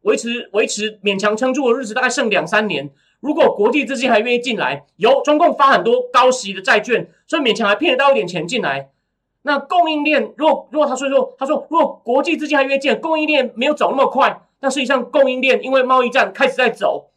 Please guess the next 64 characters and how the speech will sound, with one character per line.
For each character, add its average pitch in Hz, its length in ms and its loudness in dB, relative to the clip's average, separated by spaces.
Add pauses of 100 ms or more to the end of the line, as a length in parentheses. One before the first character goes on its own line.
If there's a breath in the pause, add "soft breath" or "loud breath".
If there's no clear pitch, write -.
(120)
所 - 140 -4
以 - 20 -2
川 254 180 0
普 196 80 -6
贡 240 160 2
献 247 140 -2
大 247 100 2
不 214 120 -2
大？ 214 300 0 (360 soft breath)
不 247 80 -6
要 277 120 4
相 254 220 0
信， 220 140 -10 (300 soft breath)
你 208 120 -2
不 339 140 0
喜 294 100 -2
欢 254 120 2
川 269 180 2
普 202 100 -2
是 269 140 -4
你 202 100 -2
的 170 100 -4
事 175 160 -6
情， 160 260 -8 (160)
但 311 180 2
你 233 40 0
要 285 120 4
说 269 500 0
他 285 160 2
做 294 160 2
事 277 120 -2
情 240 120 0
没 247 80 0
有 233 100 2
帮 233 220 2
助， 240 400 -6 (720)
他 208 120 -4
的 190 60 -4
判 202 140 -4
断 185 140 -2
力 175 140 -4
很 165 100 -6
差。 165 360 -6 (800)
好， - 300 -6 (180 soft breath)
所 285 140 -4
以 269 40 2
呢， 240 160 -2 (340 soft breath)
如 359 340 2
果 220 200 2
投 226 260 0
资 349 140 -4
者 269 160 2
跟 262 140 0
企 - 140 -2
业 294 100 2
者 175 160 0
都 - 120 2
不 302 120 -2
投 214 200 -2
资 247 120 -16
的 240 80 0
都 254 120 2
袖 254 260 2
手， - 400 -6